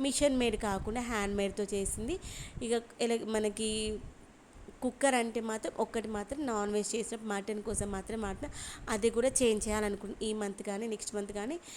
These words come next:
ఒకటి స్టీల్ కుక్కర్ మంచి స్ట్రాంగ్గా ఉన్నది తీసుకుందాం అనుకున్నా. First of all ఇత్తడి తీసుకుందామా అనుకున్నాను.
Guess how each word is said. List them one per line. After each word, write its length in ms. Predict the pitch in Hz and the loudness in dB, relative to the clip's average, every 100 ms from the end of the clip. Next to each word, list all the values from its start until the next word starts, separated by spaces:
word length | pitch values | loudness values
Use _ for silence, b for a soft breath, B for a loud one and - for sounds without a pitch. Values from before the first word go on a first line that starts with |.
| B B | B B
ఒకటి 200 | 233 226 285 | -4 0 4
స్టీల్ 260 | - 294 294 262 | 4 4 2 0
కుక్కర్ 260 | 247 233 220 | -2 -2 -2
మంచి 220 | 214 233 233 - | -2 -2 -4 -2
స్ట్రాంగ్గా 460 | 247 208 208 226 220 | 0 2 2 2 2
ఉన్నది 200 | 214 214 | 0 -2
తీసుకుందాం 460 | 214 202 - 208 202 | -2 -2 -2 -2 -2
అనుకున్నా. 180 | 202 254 B B B - | -4 -6 B B B -4
First 220 | 240 226 254 | 0 2 0
of 80 | - | -2
all 80 | - 247 | -6 -4
ఇత్తడి 260 | - 247 233 | 2 2 2
తీసుకుందామా 600 | 247 220 233 226 220 214 208 | 0 0 -2 -2 0 0 -2
అనుకున్నాను. 560 | 202 208 202 202 202 | -2 -4 -4 -4 -4